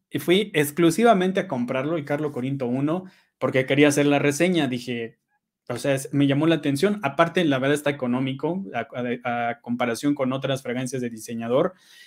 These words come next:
Y lo vi y dije, voy a la tienda y lo voy a comprar. Ahí voy, ¿no? Entonces, llego a la tienda, pregunto, "Oye, Carlo Corinto número uno", y me dijeron, "¿Qué crees? Acabamos de vender la última pieza, se está vendiendo muchísimo, está muy bueno".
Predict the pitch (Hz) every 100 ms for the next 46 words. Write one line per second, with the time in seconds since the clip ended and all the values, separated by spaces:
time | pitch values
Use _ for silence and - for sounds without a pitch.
0 | - _ _ _ - 139 143 143 143 147
1 | 190 180 147 143 185 180 147 156 175 151
2 | 123 135 131 107 107 - _ _ - 151
3 | 165 127 101 117 127 160 143 143 143 139
4 | - _ - 123 131 170 170 165 165 190
5 | 185 165 165 135 147 151 156 180 160 180
6 | 170 156 143 165 160 147 156 147 156 156
7 | 160 _ _ _ - 143 147 147 175 165
8 | 165 208 202 208 202 - _ _ _ _
9 | _ - 156 214 233 240 208 170 160 170
10 | 175 170 170 160 135 135 127 127 113 117
11 | 165 180 156 160 170 160 123 120 143 143
12 | 120 113 180 202 202 185 151 135 117